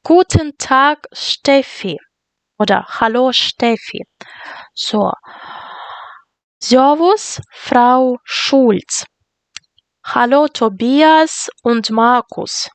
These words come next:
So. Und guten Abend, jak nowa fraza, Herr Beck und Frau Schulz.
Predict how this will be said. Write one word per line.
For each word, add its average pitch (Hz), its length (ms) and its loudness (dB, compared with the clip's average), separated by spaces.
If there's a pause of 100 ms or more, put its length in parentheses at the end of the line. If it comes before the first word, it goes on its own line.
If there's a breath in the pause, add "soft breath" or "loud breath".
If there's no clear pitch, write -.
(400)
So. 190 420 -10 (480)
Und 220 260 -4 (600 loud breath)
guten 302 760 2 (260)
Abend, 240 920 0
jak 196 220 -8
nowa 196 280 -4
fraza, 302 720 2 (560 loud breath)
Herr 247 420 2
Beck 302 400 2 (280)
und 339 300 2
Frau 247 640 2
Schulz. - 640 -4